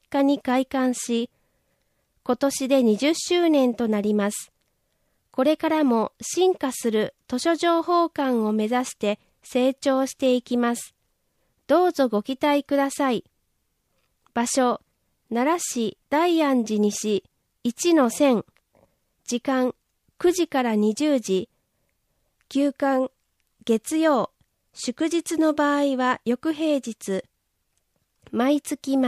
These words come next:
末日。土、日、月曜の場合は、その前の平日。利用方法などは、図書情報館ホームページをご覧ください。活字版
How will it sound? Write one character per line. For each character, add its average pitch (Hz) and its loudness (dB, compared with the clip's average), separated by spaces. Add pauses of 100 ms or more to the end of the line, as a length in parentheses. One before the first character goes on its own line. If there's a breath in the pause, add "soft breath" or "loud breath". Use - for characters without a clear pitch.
末 262 -2
日。 233 -4 (1000)
土、 254 2 (340)
日、 240 -2
月 226 -4
曜 320 4
の 226 2
場 208 0
合 208 0
は、 196 0 (220)
そ 262 0
の 339 4
前 339 2
の 214 0
平 233 0
日。 208 -6 (1120)
利 233 -4
用 359 2
方 359 2
法 294 2
な 262 0
ど 233 -2
は、 208 -2 (460)
図 320 0
書 320 2
情 277 2
報 302 0
館 208 -6 (140)
ホ 320 2
ー 339 4
ム 339 4
ペ 339 -2
ー 302 -2
ジ 254 -2
を 226 -2
ご 208 -2
覧 247 0
く 247 -6
だ 247 -4
さ 247 -2
い。 202 -4 (1200)
活 302 -2
字 311 -2
版 285 0